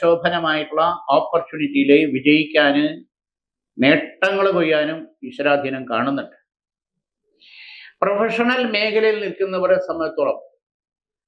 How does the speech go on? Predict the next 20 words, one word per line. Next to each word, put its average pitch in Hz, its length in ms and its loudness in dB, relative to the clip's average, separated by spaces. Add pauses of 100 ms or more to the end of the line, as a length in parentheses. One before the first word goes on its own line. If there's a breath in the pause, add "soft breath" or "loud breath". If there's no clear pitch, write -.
(720)
medical 147 420 4
field 165 300 2
ആകാം, 156 220 0 (400)
വക്കീലാകാം, 160 720 2 (180)
എഞ്ചിനീയേഴ്സ് 151 560 -2
ആകാം, 160 220 4 (680)
അങ്ങനെയുള്ള 185 400 4 (100)
professional 165 540 0
മേഖലയിൽ 147 420 4
നിൽക്കുന്നവർക്ക് 127 560 -2 (280)
പുതുതായുള്ള 220 540 6 (120)
ചില 190 120 6 (160)
കാൽവയ്പ്പുകളും 165 720 2 (1120 soft breath)
പാർട്ട് 185 360 2
ടൈം 214 200 6 (100)
ആയിട്ട് 202 300 0 (260)
മറ്റു 165 280 -4 (100)
മേഖലകളിൽ 185 640 4
കൂടി 165 300 6
നമുക്ക് 156 340 0